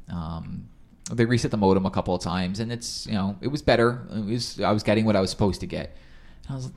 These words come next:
they were like, "You know, you can increase the internet speed." And I was like, "Nah, I don't really feel like doing that, though. That's like, I don't wanna spend the extra, like, ten to fifteen bucks." And they're like, "Oh, no, it's only, like, four ninety-nine a month." I was like, "What? All right, hook me up." And so they increased it to fifty and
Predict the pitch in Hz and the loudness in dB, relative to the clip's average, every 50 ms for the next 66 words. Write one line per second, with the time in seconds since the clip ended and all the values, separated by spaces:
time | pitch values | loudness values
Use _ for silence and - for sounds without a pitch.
0 | - - - 139 143 139 131 - 170 160 143 151 135 135 156 - 180 185 175 - | -14 -10 -6 -4 -2 -2 -2 -2 -2 -4 -4 -4 -6 -10 -6 -2 0 0 2 2
1 | 190 175 - - 143 165 - - - 175 180 - - - 80 80 92 202 117 135 | 0 0 0 -2 -6 -6 -4 -4 -4 -4 -4 -6 -8 -6 -6 -6 -6 -8 -8 -10
2 | - - 175 185 185 175 165 160 - - - - - - - - - - - - | -10 -8 -4 -2 -2 -2 -2 -4 -6 -8 -12 -12 -14 -12 -12 -12 -12 -12 -12 -12
3 | - - - - - - 110 - - - - - - - - - - - - - | -12 -12 -12 -12 -14 -14 -14 -12 -12 -12 -10 -12 -12 -12 -10 -10 -10 -10 -12 -16
4 | - - - - - - - - - 123 107 90 87 - - 85 87 87 85 87 | -20 -20 -20 -20 -20 -20 -18 -8 -4 -2 -2 -2 -2 -2 -2 -2 0 0 -2 -2
5 | - - 69 78 87 - - 90 87 90 - - - - - - - - 180 - | -4 -6 -6 -6 -6 -6 -4 -2 -2 -2 -2 -2 -4 -4 -2 -4 -4 -2 -2 -4
6 | 185 - - - - - - - - - - - - - - 180 175 175 170 170 | -4 -4 -6 -8 -8 -8 -10 -12 -18 -20 -20 -20 -20 -16 -8 -4 -2 -2 -2 0
7 | - 180 180 165 127 110 - 127 120 123 120 120 - 131 127 120 117 117 120 113 | 0 0 2 2 0 -2 -2 -4 -4 -4 -4 -4 -4 -4 -2 -2 -2 -2 -2 0
8 | 117 113 110 110 110 104 98 98 92 - - - - - - - - - - - | 0 -2 -2 -2 -2 -4 -4 -6 -8 -12 -18 -20 -20 -20 -20 -20 -20 -20 -20 -18
9 | - - - - - - - - - - - - - - - - 110 101 - - | -18 -14 -10 -10 -8 -8 -8 -10 -10 -14 -20 -20 -20 -18 -10 -6 -6 -4 -4 -6
10 | - - - 101 104 - 104 95 87 - - - - - - - - - - - | -10 -8 -8 -8 -4 -2 0 0 0 -2 -6 -10 -20 -20 -20 -20 -20 -20 -20 -18
11 | - - - 110 107 104 123 117 120 120 120 120 117 117 - 110 117 - - 123 | -16 -8 -2 -2 0 2 4 4 6 6 6 4 2 0 -2 -4 -4 -2 -2 -2
12 | 113 - 120 - 123 110 104 101 - - - 120 117 - - 113 113 113 113 113 | -2 -2 -4 -2 0 -2 -2 -2 -4 -4 -4 -4 -4 -2 -4 -2 0 0 2 2
13 | 113 110 90 65 85 95 101 101 - 196 190 | 2 0 0 0 0 -2 0 -2 -4 -4 -6